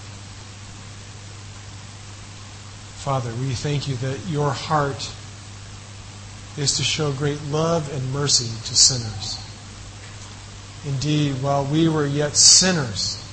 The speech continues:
you demonstrated your love for us by sending Jesus to die for us. Lord Jesus, we pray that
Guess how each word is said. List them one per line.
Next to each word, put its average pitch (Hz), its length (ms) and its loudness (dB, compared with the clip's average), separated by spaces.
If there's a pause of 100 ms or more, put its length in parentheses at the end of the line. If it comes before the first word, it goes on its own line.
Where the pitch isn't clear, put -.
(800)
you 143 120 0
demonstrated 156 880 2
your 139 140 -2
love 135 240 -2
for 135 200 -6
us 123 360 -2
by 135 120 -4
sending 143 480 2
Jesus 120 680 -2 (640)
to 135 80 -6
die 139 320 -2
for 123 180 -8
us. 123 460 -6 (2250)
Lord 139 100 -2
Jesus, 139 380 4
we 147 100 4
pray 143 360 2
that 135 200 -4